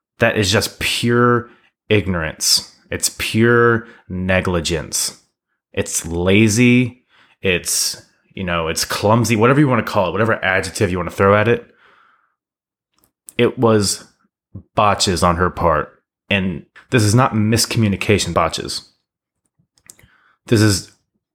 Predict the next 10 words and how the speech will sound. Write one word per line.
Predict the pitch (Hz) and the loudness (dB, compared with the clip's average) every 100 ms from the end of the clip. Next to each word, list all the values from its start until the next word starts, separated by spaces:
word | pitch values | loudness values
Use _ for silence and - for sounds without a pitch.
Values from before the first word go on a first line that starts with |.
| _ | _
her | - 123 120 | -2 2 4
being | 98 110 98 | 4 2 2
reckless, | 90 82 71 - - _ _ _ _ | 0 -2 -6 -10 -12 _ _ _ _
period. | - 90 76 65 - _ _ _ - | -2 0 0 -6 -12 _ _ _ -4
Just | 113 107 - | -2 0 -2
her | 101 | -4
being | 87 87 80 | -4 -6 -6
reckless. | 78 - 53 - - - _ _ _ _ | -10 -10 -10 -8 -8 -14 _ _ _ _
Ember | 127 143 143 | 0 2 2
Moon. | 127 113 113 101 80 73 | 2 2 2 2 -2 -8